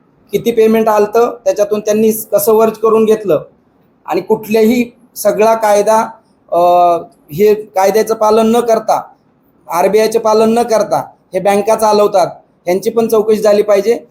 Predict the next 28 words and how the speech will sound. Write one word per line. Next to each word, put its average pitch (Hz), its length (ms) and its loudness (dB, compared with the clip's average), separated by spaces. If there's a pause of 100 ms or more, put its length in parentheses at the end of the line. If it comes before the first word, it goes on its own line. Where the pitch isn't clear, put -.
(180)
आणि 185 160 -4
मुख्यमंत्री 220 520 0
साहेबांना 208 420 2
माझी 208 240 -2
विनंती 220 400 -2
आहे 165 80 2
की - 420 -6
या 208 100 4
झालेल्या 196 480 2
भूखंड 226 400 0
घोटाळ्यामध्ये 220 720 0 (320)
यांनी 202 240 -2
बँकेकडची 214 760 -2
एनओसी 220 340 0
न 226 160 0
घेता 208 460 -2 (220)
अनेक 208 360 -2
अजून 202 320 0
चौदा 240 300 2
लोकांना 226 400 0
तो 226 140 -2
प्लॉट 214 280 -2
विकला 180 380 -2 (360)
आणि 165 200 -6
तेच 240 180 0
चौदा 226 280 2
लोक 226 200 0
परत 233 260 0